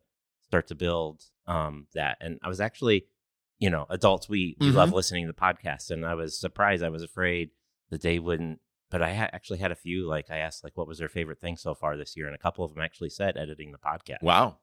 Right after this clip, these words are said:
Speaker 2: that's great.
Speaker 1: Yeah, so it's, you know, it's a, it's a slog. It's, you know.
Speaker 2: So at least we're not putting them to sleep.
Speaker 1: No, no.
Speaker 2: <laughs>
Speaker 1: And, and for me, it's been great to hear all the, the guests that you have on, just learning so much, A, about the community, 'cause I, you know, I just,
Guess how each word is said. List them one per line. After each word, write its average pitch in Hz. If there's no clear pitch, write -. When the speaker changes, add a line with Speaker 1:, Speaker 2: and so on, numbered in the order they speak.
Speaker 2:
that's -
great. 104
Speaker 1:
Yeah, 82
so 92
it's, 90
you 95
know, 82
it's 104
a, 95
it's 90
a 98
slog. 90
It's, -
you 143
know. 87
Speaker 2:
So 160
at 147
least 175
we're 156
not 139
putting 135
them 107
to 90
sleep. 143
Speaker 1:
No, 117
no. 101
Speaker 2:
<laughs> -
Speaker 1:
And, 101
and 101
for 120
me, 117
it's 92
been 92
great 101
to 98
hear 92
all 90
the, 85
the 92
guests 95
that 82
you 98
have 92
on, 80
just 90
learning 92
so 92
much, 87
A, 92
about 87
the 82
community, 82
'cause 80
I, 80
you 85
know, 73
I 73
just, 73